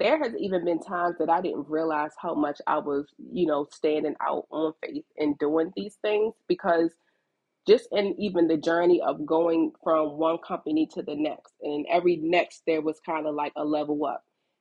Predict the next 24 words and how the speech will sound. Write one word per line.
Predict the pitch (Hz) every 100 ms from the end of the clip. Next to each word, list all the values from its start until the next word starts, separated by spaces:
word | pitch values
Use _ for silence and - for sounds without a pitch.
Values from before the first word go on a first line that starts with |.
| -
And | 165 165 160 151 147 - _ _ _ _ _ _ _ _ -
I | - 202
didn't | 226 214
even | 175 160
realize | 165 180 165 160 160 _ -
that | 175 156 - - _ _ -
it | 190
was | 160 165
so | 190 160 147
difficult | 196 196 180 - 156
in | 151 151
doing | 170 240 220
it, | 165
but | 160
I | 160
just | 160 170 - -
really | 165 170 165
believe | 160 156 165 156
that | 147
God | 147 151 156
gave | 156 160 151
me | 156 151 156
that | 131
confidence | - - 202 196 151 147 -